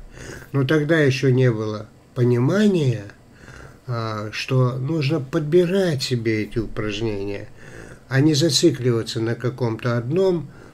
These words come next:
получается у тебя или не получается. И стараться делать до тех пор, пока не начнет получаться. Как в обычной школе это делается, и по йоге, медитации, цигун и так далее.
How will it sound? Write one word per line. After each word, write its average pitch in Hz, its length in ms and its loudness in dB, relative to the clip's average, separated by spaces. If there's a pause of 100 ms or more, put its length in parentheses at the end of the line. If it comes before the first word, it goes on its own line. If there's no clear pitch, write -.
(120)
получается 131 720 2
у 110 80 0
тебя 107 240 -2
или 113 140 0
не 127 120 2
получается. 127 1080 -2 (680)
И 127 100 2
стараться 139 640 2
делать 113 380 2
до 110 100 -4
тех 110 200 -8
пор, 165 280 2
пока 135 320 -2
не 127 140 2
начнет 123 420 0
получаться. 117 640 -4
Как - 220 -6
в 127 60 -2
обычной 131 380 0
школе 107 380 -4
это 98 180 -10
делается, 98 520 -8
и - 20 -2
по 110 140 -8
йоге, 131 400 0
медитации, 117 680 -4
цигун 113 440 -2
и 104 80 -6
так 101 240 -10
далее. - 240 -14